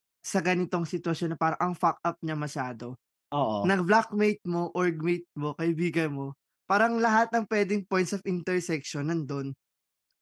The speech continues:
Speaker 1: So, sa ganito nga na nangyari, na mas mahirap kung mawala,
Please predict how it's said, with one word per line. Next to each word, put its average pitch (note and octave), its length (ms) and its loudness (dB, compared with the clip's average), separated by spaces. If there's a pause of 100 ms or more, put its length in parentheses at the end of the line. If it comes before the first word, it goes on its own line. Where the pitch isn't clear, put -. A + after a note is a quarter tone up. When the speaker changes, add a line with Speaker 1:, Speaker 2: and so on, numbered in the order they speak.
(120)
Speaker 1:
So, A3+ 400 4 (300)
sa B3 160 0
ganito D4 320 0
nga C4+ 80 2
na B3+ 160 0
nangyari, G3+ 640 0 (240)
na G#3+ 320 4 (1120)
mas C4 240 0
mahirap C#4 400 2
kung E3+ 240 -2
mawala, D3+ 320 0